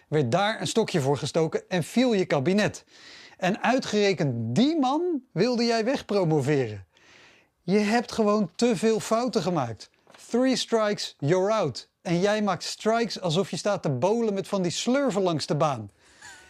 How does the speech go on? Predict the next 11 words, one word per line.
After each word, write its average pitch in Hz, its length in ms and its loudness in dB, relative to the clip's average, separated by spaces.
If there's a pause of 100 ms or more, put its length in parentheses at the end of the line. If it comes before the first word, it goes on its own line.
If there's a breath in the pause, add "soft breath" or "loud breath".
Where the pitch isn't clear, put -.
Echt, - 220 0
je 214 100 2
vindt 254 240 0
dat 208 100 -2
je 226 80 0
kan 208 240 0
blijven 208 480 0
als 180 140 -2
premier. 175 520 0 (140)
Hoe 170 400 2
dan? 139 340 0